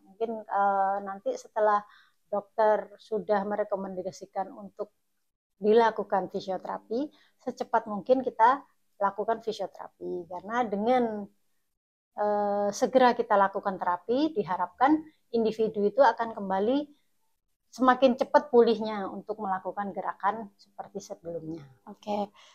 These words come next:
Speaker 2: Eh, ada nggak, Bu, waktu yang disarankan, semisal nih dalam seminggu harus melakukan beberapa kali terapi. Nah, itu yang waktu yang disarankan tuh sesuai berdasarkan apa nih, Bu?
Speaker 1: Mungkin kalau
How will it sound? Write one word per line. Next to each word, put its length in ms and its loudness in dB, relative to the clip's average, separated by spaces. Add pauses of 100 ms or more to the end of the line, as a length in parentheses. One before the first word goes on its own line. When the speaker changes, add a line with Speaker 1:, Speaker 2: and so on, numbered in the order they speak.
(160)
Speaker 2:
Eh, 240 12
ada 240 10
nggak, 320 10
Bu, 160 4
waktu 400 10
yang 80 8
disarankan, 640 4
semisal 400 0
nih 120 2
dalam 360 8
seminggu 400 4
harus 240 0
melakukan 400 0
beberapa 400 4
kali 240 2
terapi. 480 0 (320)
Nah, 160 -6
itu 240 2
yang 320 8
waktu 240 4
yang 80 6
disarankan 560 2
tuh 160 6
sesuai 320 4
berdasarkan 480 4 (160)
apa 80 0
nih, 160 -4
Bu? 80 -4 (1200)
Speaker 1:
Mungkin 400 6
kalau 400 10